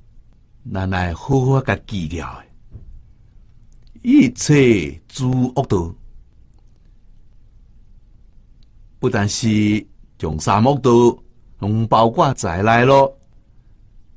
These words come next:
三善道也无例外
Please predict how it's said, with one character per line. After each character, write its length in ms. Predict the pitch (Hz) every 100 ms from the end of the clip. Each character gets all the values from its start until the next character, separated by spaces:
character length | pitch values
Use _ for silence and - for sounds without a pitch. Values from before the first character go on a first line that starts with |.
| - _ - - _ - - - - - - _ _ _ _ - _ - - - - _ _ _ _ _
三 340 | 143 143 139
善 300 | 143 131 131
道 300 | 151 151 156 - -
也 160 | 113 104
无 140 | 107 98
例 160 | 95
外 300 | 92 101 101